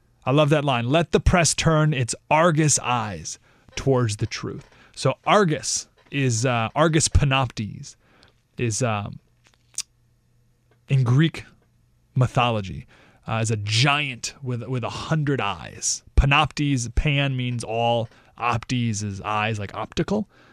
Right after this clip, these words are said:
So pan-, Panoptes, Argus Panoptes. So he's a big giant, hundred eyes, and he could see in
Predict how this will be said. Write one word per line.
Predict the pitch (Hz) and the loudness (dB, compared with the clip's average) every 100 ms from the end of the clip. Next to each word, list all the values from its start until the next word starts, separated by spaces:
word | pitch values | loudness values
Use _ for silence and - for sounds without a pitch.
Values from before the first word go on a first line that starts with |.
| _ | _
So | - 120 | -14 -6
pan-, | - 143 - | -6 -6 -2
Panoptes, | 135 131 - - 90 - - | 0 0 -2 -8 -14 -12 -2
Argus | 151 147 156 | 0 2 0
Panoptes. | - 131 120 110 - - - - | -2 -6 -6 -8 -14 -18 -20 -2
So | 160 | 0
he's | 143 | 0
a | |
big | 123 262 165 | 2 2 4
giant, | 202 180 143 | 4 4 2
hundred | 190 190 | 2 4
eyes, | 156 151 - - | 4 2 -2 -2
and | 151 | 2
he | 170 | 2
could | 165 | 2
see | - - 190 | 0 -2 -2
in | 170 | -2